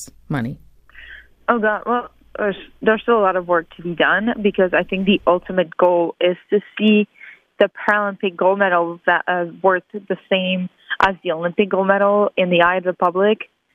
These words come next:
Speaker 2: Um, and so that, that's gonna, we will need a lot more work. So in the change of culture and how we see the Paralympic athletes, how we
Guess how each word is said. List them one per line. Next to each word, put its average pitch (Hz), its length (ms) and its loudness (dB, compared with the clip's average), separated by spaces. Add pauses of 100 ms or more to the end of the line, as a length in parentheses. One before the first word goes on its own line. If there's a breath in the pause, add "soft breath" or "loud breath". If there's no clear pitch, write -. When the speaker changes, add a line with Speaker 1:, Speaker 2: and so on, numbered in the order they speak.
(420)
Speaker 2:
Um, 185 560 -4
and 208 220 -2
so 202 140 0 (120)
that, 214 280 0
that's 220 240 -4
gonna, 190 260 -2 (300)
we 202 200 2
will 208 180 2
need 185 160 -2
a 180 80 2
lot 170 160 0
more 160 380 0 (220)
work. 165 400 0 (220)
So 170 300 0 (380 loud breath)
in 170 220 0
the 165 100 2
change 175 280 0
of 170 160 0
culture 180 680 -2 (140)
and 170 480 0
how 180 280 2
we 170 220 -4 (160)
see 180 320 4 (300 soft breath)
the 180 60 2
Paralympic 165 640 0
athletes, 175 420 0
how 180 180 2
we 175 300 2